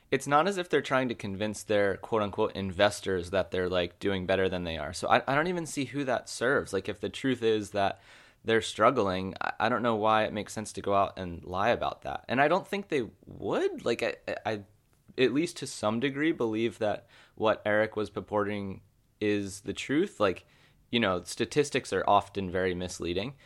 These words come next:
but I don't think that he went out there and flat out lied about it. He, he'd probably just chose the ones that best suited, you know, made them look the best. But I just, I don't see the,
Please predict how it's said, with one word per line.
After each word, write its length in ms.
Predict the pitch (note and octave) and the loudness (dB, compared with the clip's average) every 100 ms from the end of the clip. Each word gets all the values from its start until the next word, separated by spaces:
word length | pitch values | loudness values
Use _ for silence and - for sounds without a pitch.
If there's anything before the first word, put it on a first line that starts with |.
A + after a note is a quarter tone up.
| - - _ - | -20 -20 _ 2
but 140 | A2+ | 4
I 100 | A2+ | 4
don't 280 | A2+ C#3+ - | 4 2 2
think 200 | B2 A#2 | -4 -2
that 100 | G#2+ | -2
he 60 | G2+ | 0
went 180 | G2+ | 0
out 120 | G2 - | 0 0
there 120 | F#2+ | -2
and 140 | F2 | -4
flat 280 | - G2 G2 | -2 0 2
out 280 | F2+ - - | 2 0 0
lied 260 | F2+ G2+ | 4 4
about 320 | F#2+ - B1+ C#2 | 2 -2 -6 -6
it. 160 | - - | -12 -14
He, 220 | A2+ F#2+ | -10 -10
he'd 220 | - A2 - | -4 -6 2
probably 220 | A2 G2+ | 4 4
just 180 | F#2+ - | 0 -2
chose 260 | A2 G2+ | 0 0
the 120 | G2+ | 0
ones 280 | G2 F#2+ F2+ | 0 0 0
that 220 | F2+ D2 | -4 -2
best 360 | - F#2+ - - | 0 0 -2 -14
suited, 520 | - - G2+ F2+ E2+ E2+ - | -10 -4 0 0 -2 -8 -8
you 100 | G2 | -4
know, 140 | F2 | -2
made 220 | F2+ A2+ | 2 2
them 160 | G#2 G2 | 2 -2
look 180 | F#2 - | -4 -6
the 60 | |
best. 380 | D#2+ F2 D3+ - - | -2 0 0 -2 -2
But 220 | G2+ - - - - | -2 -2 -20 -20 -2
I 100 | B2+ | 0
just, 180 | E3 - | 0 -2
I 80 | - | -2
don't 260 | D3 - - | -2 -4 -8
see 280 | - C#3+ D3+ | -6 -2 0
the, 380 | B2+ A#2 G#2 | 2 0 -2